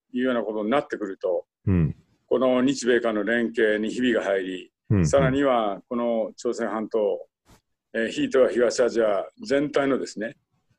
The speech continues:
Speaker 1: 平和と安全にも、お、影響を与えるという、
Speaker 2: うん。
Speaker 1: まあ、ここのところをですね、えー、アメリカは懸念しているわけですし、
Speaker 2: はい。
Speaker 1: もちろん日本も韓国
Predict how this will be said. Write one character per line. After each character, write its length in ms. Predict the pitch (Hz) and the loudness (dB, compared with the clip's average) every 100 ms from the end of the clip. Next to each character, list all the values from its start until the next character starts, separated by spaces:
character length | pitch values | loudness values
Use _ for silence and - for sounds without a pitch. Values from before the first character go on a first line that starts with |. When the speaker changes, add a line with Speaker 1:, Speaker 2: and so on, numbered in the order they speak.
| - | -2
Speaker 1:
平 140 | 123 | 2
和 140 | 123 120 | 4 4
と 340 | 123 117 - 131 | 2 2 0 -4
安 180 | 120 | -6
全 200 | 113 120 | -4 -2
に 80 | 123 | -2
も、 380 | 165 131 101 - _ _ _ _ _ _ _ _ | 0 0 -2 -4 _ _ _ _ _ _ _ _
お、 320 | 120 120 117 113 | -6 -2 0 0
影 140 | 120 | 0
響 140 | 120 117 | 0 0
を 20 | |
与 140 | 117 | 2
え 40 | 123 | 0
る 140 | 104 | 0
と 240 | - 82 - _ _ - | -6 -6 -8 _ _ 0
い 40 | |
う、 680 | 95 82 131 131 127 117 78 | 2 4 2 2 2 2 -2
Speaker 2:
う 40 | - | 0
ん。 20 | |
Speaker 1:
ま 80 | 139 | 0
あ、 60 | |
こ 160 | 127 139 | 0 0
こ 100 | 180 | 2
の 100 | 180 | 4
と 120 | 175 | 2
こ 160 | 156 160 | 2 4
ろ 140 | 151 | 4
を 20 | |
で 100 | 107 | 2
す 120 | - | -4
ね、 160 | 101 147 _ _ _ _ _ _ _ - | -12 -12 _ _ _ _ _ _ _ -4
え 60 | |
ー、 160 | 117 117 | 0 0
ア 40 | |
メ 120 | 120 | 0
リ 80 | 120 | 0
カ 80 | 131 | 4
は 100 | 135 | 2
懸 140 | - | 2
念 160 | 117 104 | -4 -4
し 80 | - | -6
て 60 | |
い 20 | 107 | -4
る 80 | |
わ 80 | 107 | -2
け 80 | 101 | -2
で 80 | 98 | -2
す 80 | - | -6
し、 340 | 110 104 95 | -8 -6 -4
Speaker 2:
は 80 | - | 2
い。 20 | |
Speaker 1:
も 40 | 101 | 4
ち 80 | |
ろ 100 | 170 | 6
ん 60 | 123 | 4
日 80 | 131 | 4
本 220 | 139 127 | 2 2
も 100 | 110 | 0
韓 240 | 117 123 | 0 -2
国 140 | 104 | -2